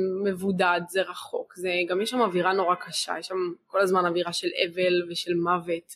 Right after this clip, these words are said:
ו-, כי כולם חיים את זה, כי כולם, זה החיים של כולם. כולם במקום הכי נמוך בחיים שלהם, שהם גם כנראה יגיעו אליו, ומפה אפשר באמת רק לעלות.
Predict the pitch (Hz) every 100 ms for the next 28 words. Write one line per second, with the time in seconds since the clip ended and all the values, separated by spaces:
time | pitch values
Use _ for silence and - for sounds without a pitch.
0 | - 185 - - _ _ _ _ _ _
1 | _ - 214 202 214 285 311 359 262 185
2 | - - 190 202 190 208 220 240 240 233
3 | 240 262 233 170 170 - _ _ _ _
4 | - 247 240 262 240 196 - 233 240 247
5 | - - 254 269 226 226 233 - 202 -
6 | 196 196 196 208 208 208 233 240 _ _
7 | _ - 190 185 180 170 180 180 180 190
8 | 185 208 202 180 208 202 185 185 190 233
9 | 247 208 185 - 202 190 233 226 - 214
10 | 196 202 196 185 185 180 175 180